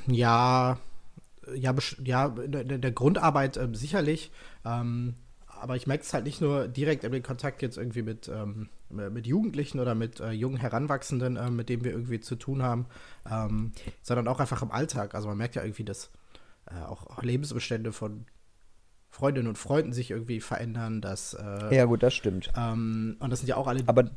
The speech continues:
Speaker 1: alles Dinge, die so abfärben, ähm, so, die man merkt. Und das Witzige daran ist ja,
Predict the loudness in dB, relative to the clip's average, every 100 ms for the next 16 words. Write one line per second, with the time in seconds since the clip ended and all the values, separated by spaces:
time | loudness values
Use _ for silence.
0 | -4 0 0 2 2 4 4 4 2 0
1 | 0 2 2 2 0 -2 -8 -6 -2 0
2 | 0 0 -2 -4 -8 -10 -12 -12 -14 -18
3 | -20 -20 -18 -8 -2 0 0 0 2 4
4 | 2 0 -8 -6 0 0 -2 -8 -2 0
5 | 2 0 4 4 4 2 2 4 4 4